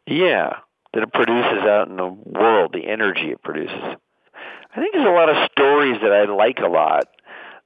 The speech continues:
that can make money, like Parenthood or Nutty Professor or Arrested Development or even Empire. They're all about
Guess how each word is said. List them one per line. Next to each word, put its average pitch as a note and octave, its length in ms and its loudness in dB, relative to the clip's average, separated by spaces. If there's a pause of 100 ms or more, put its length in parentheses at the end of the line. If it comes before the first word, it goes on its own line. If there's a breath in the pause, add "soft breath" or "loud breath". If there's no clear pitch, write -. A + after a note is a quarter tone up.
that G2+ 160 -4
can A#2 120 -6
make G#2+ 220 -4
money, F#2+ 500 -4
like F2 300 -2
Parenthood G2+ 640 0
or G2 120 -2
Nutty G2 260 -4
Professor G2 720 0
or F2+ 300 0 (360 loud breath)
Arrested G2+ 600 0
Development G2 680 0
or F2 160 2
even A#2+ 220 -2
Empire. F#2+ 800 0 (360 loud breath)
They're C3+ 140 2
all D#3+ 140 2
about D3+ 240 2